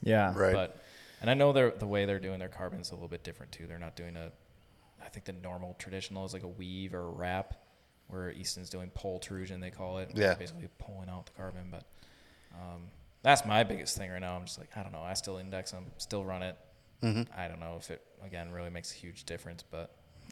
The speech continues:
Speaker 1: Yeah,
Speaker 3: I guess
Speaker 1: I
Speaker 3: now we, we could find out.
Speaker 1: I mean, if it's, if it's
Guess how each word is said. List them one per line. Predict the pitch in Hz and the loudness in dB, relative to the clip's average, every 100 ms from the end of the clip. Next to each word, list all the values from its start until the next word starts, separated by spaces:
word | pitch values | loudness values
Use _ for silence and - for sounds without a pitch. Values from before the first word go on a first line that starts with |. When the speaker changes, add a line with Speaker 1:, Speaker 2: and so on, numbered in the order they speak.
| - | -4
Speaker 1:
Yeah, | 123 123 120 113 | 4 8 8 8
Speaker 3:
I | |
guess | 101 - | 4 2
Speaker 1:
I | |
Speaker 3:
now | 95 | 0
we, | 92 92 - - - | 0 -2 -4 -10 -10
we | 101 | -10
could | 87 | -10
find | - 90 90 | -8 -6 -4
out. | 107 117 - - - | -6 -8 -14 -18 4
Speaker 1:
I | 135 | 8
mean, | 139 139 | 10 10
if | 131 139 | 8 8
it's, | 135 113 - - - 123 - - - | 8 8 2 0 -6 -10 -10 -20 -6
if | 131 - | -2 4
it's | 110 - | 4 4